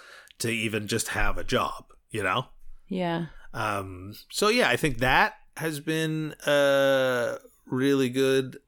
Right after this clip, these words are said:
Speaker 1: And also, <laughs> I, uh, regularly watch the news from Victoria, B C. Um,
Speaker 2: Okay.
Speaker 1: and it's very,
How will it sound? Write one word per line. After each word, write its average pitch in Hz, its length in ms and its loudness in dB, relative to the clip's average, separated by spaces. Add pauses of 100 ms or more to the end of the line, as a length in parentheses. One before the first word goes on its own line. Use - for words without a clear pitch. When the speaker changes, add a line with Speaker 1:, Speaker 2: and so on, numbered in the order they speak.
(560)
Speaker 1:
And 139 220 2
also, 139 800 4 (220)
<laughs> - 240 -20
I, - 360 0 (100)
uh, 110 360 2 (580)
regularly 151 640 4
watch 117 640 0
the 123 160 -4
news 127 720 2
from 113 360 -4
Victoria, 131 920 0 (160)
B 135 160 0
C. 139 440 -2 (440)
Um, 117 300 4
Speaker 2:
Okay. 208 400 2
Speaker 1:
and 120 160 0
it's 131 220 0
very, 123 920 4